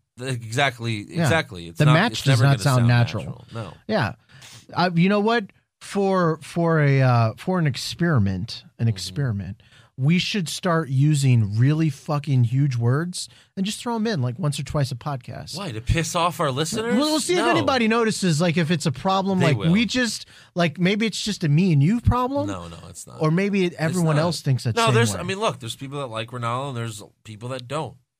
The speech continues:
Speaker 2: Do, do they all? I, I wanna
Speaker 1: And,
Speaker 2: know.
Speaker 1: and they don't like Ronaldo for the same reason.
Speaker 2: Okay. Okay.
Speaker 1: Because he does this shit. Again, he has a good voice. If he would just be,
Speaker 2: Yeah.
Speaker 1: like, you know.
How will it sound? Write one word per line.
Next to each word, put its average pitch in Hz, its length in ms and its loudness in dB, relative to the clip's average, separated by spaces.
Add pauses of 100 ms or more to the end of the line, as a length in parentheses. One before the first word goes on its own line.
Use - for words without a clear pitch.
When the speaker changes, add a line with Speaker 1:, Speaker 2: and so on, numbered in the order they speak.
(800)
Speaker 2:
Do, 165 160 2
do 180 200 2
they 175 300 4
all? 165 300 -2 (240)
I, - 280 0
I - 20 2
wanna 302 220 0
Speaker 1:
And, 247 80 2
Speaker 2:
know. 254 100 4
Speaker 1:
and 208 80 4
they 190 60 4
don't 214 180 2
like 196 200 2
Ronaldo 180 460 2
for 165 100 -4
the 147 100 -2
same 165 280 -4
reason. 170 380 -12 (140)
Speaker 2:
Okay. 180 180 -14 (320)
Okay. - 140 -20
Speaker 1:
Because 139 240 -10
he 139 100 -8
does 175 180 -4
this 117 140 -8
shit. - 220 -12 (240)
Again, 170 300 -2
he 135 140 -4
has 165 160 0
a 165 80 -4
good 151 200 -4
voice. 139 420 -2
If 120 100 -10
he 127 100 -6
would 147 140 -6
just 127 360 -10
be, 127 180 -4
Speaker 2:
Yeah. 170 240 4
Speaker 1:
like, 123 320 -2
you 135 80 -8
know. 117 320 -4